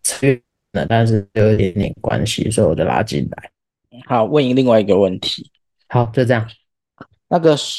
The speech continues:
Speaker 2: 阅读这些顺序到底差异会在哪里啊？写作的顺序、出版的顺序、故事里的时间顺序。
Speaker 1: 哦，这个，这个点就参考一下就好，因为，呃，写作的顺序它比较重-，重视的是作者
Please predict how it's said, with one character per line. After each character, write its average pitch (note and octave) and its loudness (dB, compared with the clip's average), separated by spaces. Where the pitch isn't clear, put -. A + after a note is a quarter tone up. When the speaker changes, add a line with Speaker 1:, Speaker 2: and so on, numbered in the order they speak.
Speaker 2:
阅 B3 4
读 C#3+ 0
这 E3 2
些 E3 4
顺 D#3 0
序 C3+ -4
到 A#2+ 4
底 G#2+ -4
差 A#2+ -2
异 A#2+ 0
会 A2+ 0
在 G2+ 0
哪 E2+ -6
里 C#2 -4
啊？ - -6
写 - 2
作 C#3+ 4
的 A#2 2
顺 A#2 0
序、 A2+ 0
出 C3 -2
版 A2 4
的 G2+ 2
顺 A2 2
序、 G2+ -4
故 - 2
事 B2 4
里 G#2 6
的 D#2+ 2
时 F#2 2
间 F#2 2
顺 F2 -2
序。 - -6
Speaker 1:
哦， D3 2
这 A3 6
个， C#3+ 2
这 G#3 2
个 E3 4
点 A2 0
就 D3 4
参 C3 0
考 G#2+ -2
一 G#2+ -4
下 A2 2
就 G#2+ 0
好， - -4
因 F#3+ 4
为， F#3+ 4
呃， D3+ 4
写 D#3 2
作 C4+ 6
的 D#3 2
顺 D#3 0
序 D3+ 0
它 D3 2
比 A#2+ -2
较 A#2+ 2
重-， B2+ 0
重 C#3+ 0
视 C3 0
的 A2+ 4
是 A2+ 0
作 B2 4
者 F#2 -2